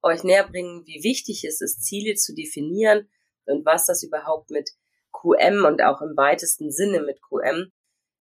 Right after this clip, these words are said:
generell auch zu tun hat. Ein sehr weiser Mensch hat mal gesagt, "Ohne Ziel ist jeder Weg falsch."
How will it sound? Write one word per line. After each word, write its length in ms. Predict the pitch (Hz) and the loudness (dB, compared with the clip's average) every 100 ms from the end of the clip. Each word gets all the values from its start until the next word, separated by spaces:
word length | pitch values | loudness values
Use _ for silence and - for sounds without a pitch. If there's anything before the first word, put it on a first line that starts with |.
| - | -2
generell 520 | 165 165 156 156 156 | 0 2 0 0 0
auch 320 | - 139 - - | 0 -2 -4 -6
zu 200 | - 175 170 | -2 -2 -4
tun 360 | 185 190 156 | -6 -10 -8
hat. 200 | 131 127 - _ _ _ _ _ _ _ _ _ _ - | -8 -6 -8 _ _ _ _ _ _ _ _ _ _ 0
Ein 220 | 151 147 | 0 2
sehr 200 | 151 151 | 4 6
weiser 300 | 160 160 165 | 4 4 4
Mensch 260 | 185 220 | 4 2
hat 140 | 214 202 | -2 2
mal 160 | 175 | 0
gesagt, 400 | 165 165 165 160 _ _ _ _ | 0 0 0 0 _ _ _ _
"Ohne 380 | - 202 220 202 | 4 6 6 2
Ziel 440 | - - 202 220 | 0 0 -2 -4
ist 260 | - - - | 0 -2 -4
jeder 380 | 165 190 190 185 | -4 -2 -2 -2
Weg 240 | 170 170 | -6 -6
falsch." 720 | - - 175 139 117 - - | -8 -2 2 2 2 -2 -4